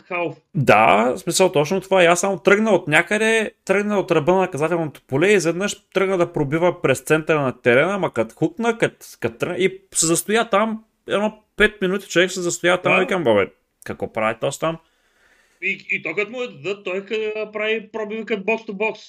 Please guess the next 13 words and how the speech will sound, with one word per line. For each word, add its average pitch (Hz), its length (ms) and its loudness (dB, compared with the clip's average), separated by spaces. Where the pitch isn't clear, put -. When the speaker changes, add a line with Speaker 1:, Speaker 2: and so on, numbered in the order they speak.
Speaker 2:
Да. 113 360 4
Speaker 1:
Тръгва 107 140 -4
да 202 180 -6
пробива 196 440 -4
и 196 40 -2
викам, 196 240 -10
„А, 139 160 -8
тук - 100 -20
какво 143 360 -10
стана? 180 320 -4
Кой 151 220 0
е - 20 2
вдясно? 170 560 -4